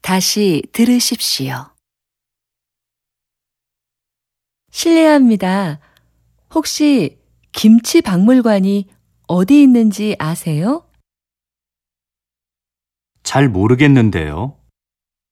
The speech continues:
Speaker 2: 길 건너에 관광 안내소가 있으니까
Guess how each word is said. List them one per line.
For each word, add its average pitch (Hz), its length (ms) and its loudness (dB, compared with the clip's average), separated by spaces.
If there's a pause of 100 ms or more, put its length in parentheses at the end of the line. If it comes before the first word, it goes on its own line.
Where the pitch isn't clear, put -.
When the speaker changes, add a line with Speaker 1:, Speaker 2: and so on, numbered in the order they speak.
(540)
Speaker 2:
길 147 340 4
건너에 120 800 0
관광 120 440 0
안내소가 107 580 -2
있으니까 87 800 -8